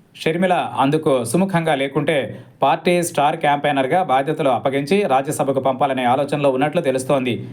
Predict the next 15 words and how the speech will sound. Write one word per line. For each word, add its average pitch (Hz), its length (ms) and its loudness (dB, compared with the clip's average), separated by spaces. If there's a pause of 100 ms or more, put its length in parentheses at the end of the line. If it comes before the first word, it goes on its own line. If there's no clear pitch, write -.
(300)
వచ్చే 160 300 0
ఎన్నికలలో 156 420 0
షర్మిలను 156 540 0
ఏపీ 147 280 -2
నుంచి 135 280 0
ఎంపీగా 139 400 0
పోటీ 131 240 0
చేయించాలనే 127 520 0
ఆలోచనలో 160 540 0 (300)
పార్టీ 160 260 0
హైకమాండ్ 139 500 -2
ఉందనే 135 260 0
ప్రచారం 135 420 -2
సాగుతోంది. 123 680 -2 (460)
షర్మిల 180 540 0